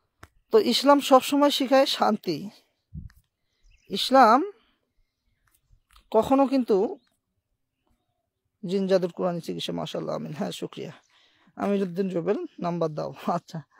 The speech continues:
তো ইসলাম কখনোই কিন্তু শিখায় না হিংসাহিংসি। ইসলাম শিখায় কিসাসা কিসাস। ইসলাম শিখায় আদল। ইসলাম শিখায়, ইসলাম কখনো, কখনো কাউকে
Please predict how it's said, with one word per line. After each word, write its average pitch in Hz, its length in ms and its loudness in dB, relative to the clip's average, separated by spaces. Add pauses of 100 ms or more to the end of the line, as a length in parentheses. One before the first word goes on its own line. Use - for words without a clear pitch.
(340)
তো 214 80 0
ইসলাম 262 380 0
কখনোই 262 400 0
কিন্তু 254 200 -4
শিখায় 247 360 -4
না 180 120 -6 (300)
হিংসাহিংসি। 202 760 -2 (920)
ইসলাম 240 380 -2
শিখায় 233 320 -2
কিসাসা 233 480 0
কিসাস। - 420 -12 (1400)
ইসলাম 247 320 0
শিখায় 233 300 2 (100)
আদল। 190 340 4 (1160)
ইসলাম 254 400 2
শিখায়, 233 560 2 (3000)
ইসলাম 254 340 2
কখনো, 233 440 2
কখনো 240 380 0
কাউকে 214 320 2